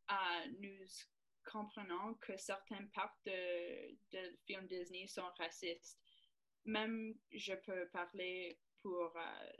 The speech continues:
nous tous quand je dis que, euh,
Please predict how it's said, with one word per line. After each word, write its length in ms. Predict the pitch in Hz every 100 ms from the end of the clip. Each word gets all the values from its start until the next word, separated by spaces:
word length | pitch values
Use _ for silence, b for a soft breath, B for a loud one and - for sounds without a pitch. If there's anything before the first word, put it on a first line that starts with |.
| - -
nous 240 | 196 190 175
tous 420 | - 202 208 - -
quand 160 | 185 180
je 180 | 190
dis 340 | 180 180 180 190
que, 140 | -
euh, 1120 | 175 165 - - _ _ _ _ 175 175 -